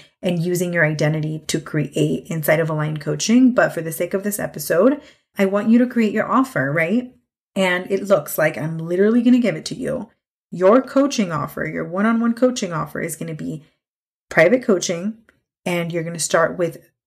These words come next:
offering three months of private coaching, three calls a month.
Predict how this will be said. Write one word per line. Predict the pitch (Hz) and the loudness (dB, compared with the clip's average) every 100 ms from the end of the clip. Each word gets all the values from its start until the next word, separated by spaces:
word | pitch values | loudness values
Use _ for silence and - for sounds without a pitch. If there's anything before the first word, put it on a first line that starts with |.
| - | -6
offering | 175 156 160 156 165 | -4 -4 -4 -6 -8
three | - 160 165 | -12 -6 0
months | 202 233 240 247 | 4 6 6 2
of | 240 | 0
private | - 180 208 | 2 2 2
coaching, | - 156 - 160 190 220 _ _ _ _ _ | -4 -4 -4 -6 -8 -10 _ _ _ _ _
three | 175 170 175 | -4 -4 -6
calls | 170 - 233 247 | -2 2 4 6
a | |
month. | 277 220 165 214 - | 6 6 4 -2 -6